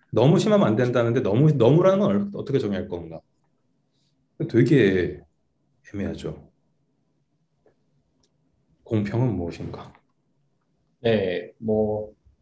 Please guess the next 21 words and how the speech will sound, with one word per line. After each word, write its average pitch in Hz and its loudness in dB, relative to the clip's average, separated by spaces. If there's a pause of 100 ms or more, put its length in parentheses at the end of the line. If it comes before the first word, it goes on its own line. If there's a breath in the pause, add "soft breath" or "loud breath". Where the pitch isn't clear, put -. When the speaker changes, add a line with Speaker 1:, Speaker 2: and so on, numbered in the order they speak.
(920)
Speaker 2:
어려운 151 2
문제 110 2
맞고요. 98 -2
제가 113 0
사실은 135 2
최근에 165 -4
그쪽에 120 0
이제 87 -6 (480)
그, 87 -6 (760)
뭐, 98 -4
제가 113 0
하는 143 -2
일이 117 -2
또 113 -10
좀, 110 -6
조금 104 -4
이제 92 -8
매트릭 87 -8
쪽이다 107 -4
보니까 87 -6 (400)
공정함을, 131 2